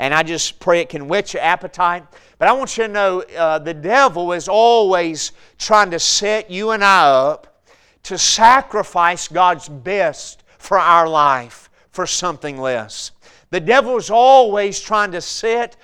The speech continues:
you and I up in our life so that we might exchange God's eternal purpose for our life for a temporary fix.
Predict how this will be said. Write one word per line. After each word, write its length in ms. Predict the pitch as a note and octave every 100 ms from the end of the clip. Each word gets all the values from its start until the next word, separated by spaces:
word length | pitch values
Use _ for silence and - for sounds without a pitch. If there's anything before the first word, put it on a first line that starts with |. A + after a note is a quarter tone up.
| _
you 220 | D3 G#3
and 120 | G#3 F#3+
I 260 | F#3+ G3
up 420 | - F3 D3 D#3+ D#3
in 120 | D3
our 240 | D#3 F3
life 440 | D#3+ C#3+ B2+ C#3+ -
so 200 | - F3+
that 180 | F3+
we 560 | D3+ E3 B3+ G#3+ D3+ C#3+ _ _
might 640 | D#3 F#3+ F#3 F#3 F3+ - - -
exchange 1300 | F3 F3+ - - - A#3+ B3+ G#3+ E3 D#3+ E3 D3+ - - _ _ _ C#3
God's 600 | G3+ G3+ G3 D3+ - G#3
eternal 640 | F#3 - - B3+ C4+ A#3
purpose 500 | - - A#3 A#3+ F#3
for 200 | - G#3
our 280 | F#3 F#3+ F#3+
life 640 | F#3 F3+ D#3 C#3+ C3+ - _ _
for 240 | - A3+ F#3+
a 220 | F3 D#3+ _ _
temporary 840 | - B3 G3 G#3 G3+ G3 F#3 E3+ -
fix. 680 | - F3 D3+ D3 - -